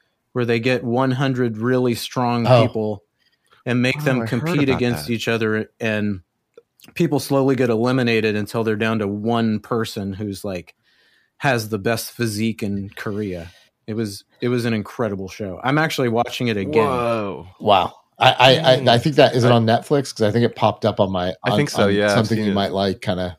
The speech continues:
Speaker 2: list.
Speaker 1: It is on, it is on Netflix, yeah.
Speaker 3: This is what, this is what the show is really about.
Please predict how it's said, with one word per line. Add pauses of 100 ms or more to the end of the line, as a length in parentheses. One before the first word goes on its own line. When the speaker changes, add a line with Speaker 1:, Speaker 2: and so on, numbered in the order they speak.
(140)
Speaker 2:
list.
Speaker 1:
It
is
on,
it
is
on
Netflix,
yeah. (500)
Speaker 3:
This
is
what,
this
is
what
the
show
is
really
about.